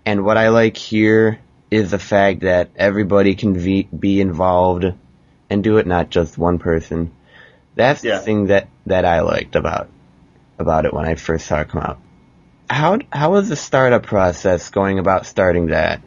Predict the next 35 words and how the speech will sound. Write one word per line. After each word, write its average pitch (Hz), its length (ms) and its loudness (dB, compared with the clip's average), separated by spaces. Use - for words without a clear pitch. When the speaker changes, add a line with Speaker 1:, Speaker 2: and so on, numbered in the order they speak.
Speaker 2:
Well, 180 400 2
it - 80 -14
was 143 160 -6
basically, 147 1200 -4
uh, 127 160 0
a - 440 -20
couple 135 240 -10
of, - 260 -12
uh, 113 560 -6
internet 120 920 -8
folks - 500 -4
or, 95 340 -10
uh, - 200 -10
guys 113 400 0
that 107 120 -2
I 104 200 0
knew 110 480 -4
and 92 260 -8
that 98 140 0
we 95 60 -2
started 107 260 0
to - 80 -16
talk - 500 -6
about, 98 840 0
uh, - 180 -14
what - 200 -14
was 113 160 -8
it, 120 80 -14
one 117 140 -4
and 113 80 -6
a 113 40 -4
half 113 360 -6
year 117 200 -4
ago 95 340 -4
soon, 85 720 -14